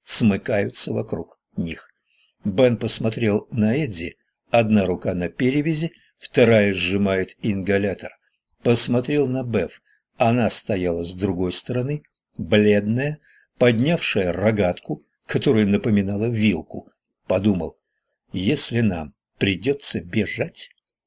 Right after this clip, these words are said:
я постараюсь защитить тебя, Беверли. Клянусь, постараюсь". Она, должно быть, уловила его мысль, потому что повернулась и натужно улыбнулась ему.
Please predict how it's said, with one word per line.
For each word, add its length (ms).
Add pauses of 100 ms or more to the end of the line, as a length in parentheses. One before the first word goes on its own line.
(120)
я 360
постараюсь 880
защитить 720
тебя, 260
Беверли. 480 (360)
Клянусь, 840 (280)
постараюсь". 1300 (920)
Она, 260
должно 320
быть, 280
уловила 640
его 280
мысль, 480 (400)
потому 360
что 220
повернулась 840 (460)
и 120
натужно 800
улыбнулась 920
ему. 460